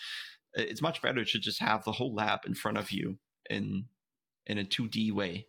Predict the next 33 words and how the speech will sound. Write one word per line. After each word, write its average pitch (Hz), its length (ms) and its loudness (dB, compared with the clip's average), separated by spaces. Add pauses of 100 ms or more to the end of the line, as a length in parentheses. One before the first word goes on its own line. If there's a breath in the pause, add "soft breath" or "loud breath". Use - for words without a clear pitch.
(180)
so 107 160 -4
to 104 80 -2
say, 98 240 -2
in 98 80 -2
terms 101 240 -2
of 98 120 -6
data, 104 360 0 (380)
a-, - 40 2
and 98 340 2
look 113 180 0
at - 100 -6
that 90 340 0
and 98 120 0
try 101 220 2
to 101 140 0
understand 95 640 0
what 98 320 -2 (160)
somebody 98 600 0
really 95 260 0
does 95 520 -4
different. - 340 -4 (420 loud breath)
I 131 100 6
know 175 140 6
it's 190 100 -2
a 139 80 4
lot 143 140 4
of 143 100 -2
information 123 560 2
and 110 120 2
we 107 160 2
still 110 260 0
have 107 240 0
to, 104 380 0